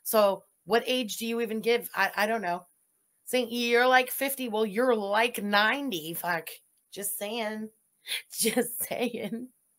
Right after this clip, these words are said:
Um, she has the body age of a blobfish. <laughs> No. Yeah, eighties. I was going somewhere with eighties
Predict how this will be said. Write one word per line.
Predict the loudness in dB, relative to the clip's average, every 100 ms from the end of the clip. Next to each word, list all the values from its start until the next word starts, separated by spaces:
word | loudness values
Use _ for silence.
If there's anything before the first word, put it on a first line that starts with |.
| _ _ _ _ _ _ _ _
Um, | -12 -12 -10 -12 -14 -20 _ _ _ _
she | -4 4 6
has | 8 6
the | 2
body | 2 4 6 4 2
age | 2 0 0
of | 2
a | 2
blobfish. | 2 -6 -2 0 0 -2 -10 -8 -6 -8 -14 -18 -20
<laughs> | -20
No. | -20 _ _ _ _ _ _ -20 -20 _ -20 -20 _ -16 -8 -6 -2
Yeah, | 6 10 10 8
eighties. | 4 4 2 -2
I | -8 -2 2
was | 2
going | 4 4
somewhere | 6 6 8 6
with | 4 0
eighties | -4 -4 -6 -6 -6 -8